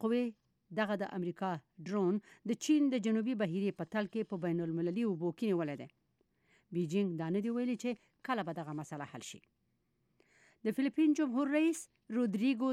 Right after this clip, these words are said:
دوترتو په دې فکر چې شاید امریکا ورباندې د خپلو مرستو غټه برخه بنده کړي، نو ځکه یې نن مخکې له مخکې د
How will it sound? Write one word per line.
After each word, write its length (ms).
دوترتو 560
په 160
دې 180
فکر 280
چې 80
شاید 500
امریکا 320
ورباندې 480
د 100
خپلو 220
مرستو 400
غټه 260
برخه 320
بنده 300
کړي، 120
نو 120
ځکه 220
یې 60
نن 120
مخکې 300
له 100
مخکې 240
د 20